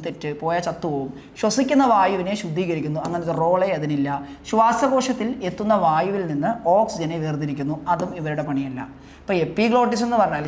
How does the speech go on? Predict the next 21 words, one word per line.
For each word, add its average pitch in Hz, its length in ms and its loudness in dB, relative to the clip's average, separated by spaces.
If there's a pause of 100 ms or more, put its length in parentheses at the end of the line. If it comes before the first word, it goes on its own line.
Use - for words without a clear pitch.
ശരിക്കും 208 280 0
പറഞ്ഞാൽ 240 280 4
നമ്മുടെ 220 240 2
ട്രക്കിയ 226 400 0
അല്ലെങ്കിൽ 214 260 -2 (100)
ശ്വാസനാളത്തിൻ്റെ 202 680 2 (160)
ഓപ്പണിങ്ങിന് 214 540 0
പറയുന്നത് 160 340 -2 (100)
ഗ്ലോട്ടിസ് 180 560 -2
എന്നാണ്. 127 320 -8
ഗ്ലോട്ടിസ്, 147 420 -6 (140)
മലയാളത്തിൽ 160 480 0 (840)
ക്ലോമം 214 560 4 (160)
എന്ന് 147 200 -6
പറയും. 110 220 -12 (340)
ഗ്ലോട്ടിസ്. - 420 -4 (640)
ഈ 247 40 6 (140)
ഗ്ലോട്ടിസിൻ്റെ 240 720 6 (640)
അടപ്പാണ് 185 500 2 (300)
ഈ - 20 0 (120)
എപ്പിഗ്ലോട്ടിസ്. - 1040 -6